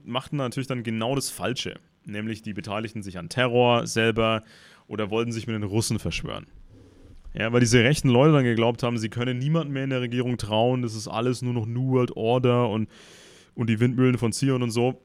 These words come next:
Ähm, so war das zeitweise und, äh, und dann verschwören sie sich mit den Russen. Und geraten dann natürlich, ja, also wer-, werden irgendwie terroristisch und, und verschwören sich mit den Russen und werden dann zur Zielscheibe für das F B I,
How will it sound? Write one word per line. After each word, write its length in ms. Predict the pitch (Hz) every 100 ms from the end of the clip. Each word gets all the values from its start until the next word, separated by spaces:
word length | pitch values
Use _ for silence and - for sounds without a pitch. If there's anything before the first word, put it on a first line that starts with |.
| _ _ 117
Ähm, 440 | 117 117 113 110 - _ _ _ _ _ _ _ _ _ _ - - -
so 180 | - 110
war 140 | 110 120
das 140 | -
zeitweise 460 | 120 117 120 113 -
und, 260 | 107 110
äh, 260 | - 110 104
und 140 | 113
dann 220 | 110 110 -
verschwören 480 | - 117 117 123
sie 80 | 110
sich 120 | 113
mit 120 | 107 101
den 80 |
Russen. 420 | 95 104 - - - _ _ _ _ -
Und 180 | 131
geraten 440 | 135 123 147 170 147
dann 160 | 156
natürlich, 640 | 190 165 131 131 147 - _ _ _ _
ja, 200 | 113 135
also 240 | - 101 113
wer-, 160 | 107
werden 180 | 117 123
irgendwie 180 | 131 120
terroristisch 720 | 123 113 110 147 - 165 -
und, 380 | 120 113 113 -
und 160 | 110
verschwören 320 | 107 107 117 123
sich 140 | 113
mit 100 | 110
den 80 | 101
Russen 320 | 127 143 156
und 140 | 117
werden 160 | 117 117
dann 180 | 117 139
zur 160 | 120
Zielscheibe 680 | - 165 254 - 95 92 113 143 - - - _
für 260 | - 147 160
das 400 | 185 175 - - -
F 260 | 117 131 131
B 140 | 120
I, 340 | 113 110 110